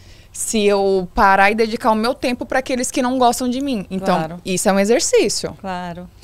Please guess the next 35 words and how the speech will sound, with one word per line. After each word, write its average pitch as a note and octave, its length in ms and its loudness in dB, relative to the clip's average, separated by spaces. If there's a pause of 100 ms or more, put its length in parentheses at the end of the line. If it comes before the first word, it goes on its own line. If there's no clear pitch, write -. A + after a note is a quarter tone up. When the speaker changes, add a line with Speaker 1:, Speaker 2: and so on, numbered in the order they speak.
(180)
Speaker 1:
Isso - 120 -2
é F#3+ 60 2
um F#3 80 0
exer-, G#3+ 360 -2
um G3+ 140 0
exercício, B3 440 -4
assim, G3 220 -4
de F3+ 440 -4 (260)
focar F#3+ 600 0
em F#3+ 80 0
quem F#3+ 120 -4
realmente F3+ 480 -4
gosta F#3 460 2
e - 20 -18
tudo F#3 240 -6
mais. G3+ 340 -4 (340)
Só - 160 -4
que D#4+ 80 -6
eu F4 40 0
falo D#4+ 240 0
pra B3 160 -2
eles, G#3+ 180 -2
eu, A3 240 2 (300)
eu A3+ 160 2
aprendo C#4+ 720 2
muito B3 480 4
com, F#3+ 640 0
com G3+ 200 0
eles, G#3+ 480 0 (360)
e - 140 -6
assim A3 280 0
como A3+ 160 0
eles G#3 140 -2
aprendem G3 440 0
comigo, A#3+ 600 -2